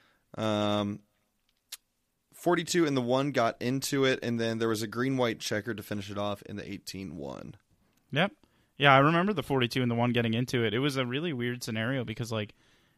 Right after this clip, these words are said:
Speaker 2: basically the forty-two got kinda run into by someone else. Um, or I mean, the one got run into, I'm sorry, by someone else. And so his car was kind of all messed up. And then he ends up,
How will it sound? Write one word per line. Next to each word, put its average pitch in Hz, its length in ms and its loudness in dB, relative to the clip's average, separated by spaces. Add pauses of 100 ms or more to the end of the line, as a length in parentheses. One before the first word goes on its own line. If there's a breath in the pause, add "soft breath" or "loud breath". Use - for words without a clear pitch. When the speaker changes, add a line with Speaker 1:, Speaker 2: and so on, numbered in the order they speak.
Speaker 2:
basically 151 460 2
the 123 100 -2
forty-two 147 500 -2
got 131 240 2
kinda 131 240 2
run 120 220 2
into 131 260 0
by 123 100 0
someone 135 280 -2
else. 139 400 -2 (140)
Um, 113 540 -2 (280)
or 143 80 6
I 143 60 8
mean, 135 120 4
the 123 80 4
one 139 260 6
got 123 180 4
run 110 160 2
into, 107 220 -4
I'm 107 100 -4
sorry, 110 220 -2
by 107 120 -2
someone 113 280 -2
else. 135 340 -2 (340 soft breath)
And 123 120 0
so 127 140 4
his 160 240 0
car 156 200 4
was 123 120 0
kind 139 140 0
of 113 80 0
all 113 120 0
messed 110 280 -2
up. 135 320 -2 (300 soft breath)
And 131 120 2
then 131 120 4
he 165 460 -2
ends 143 180 -2
up, 143 120 2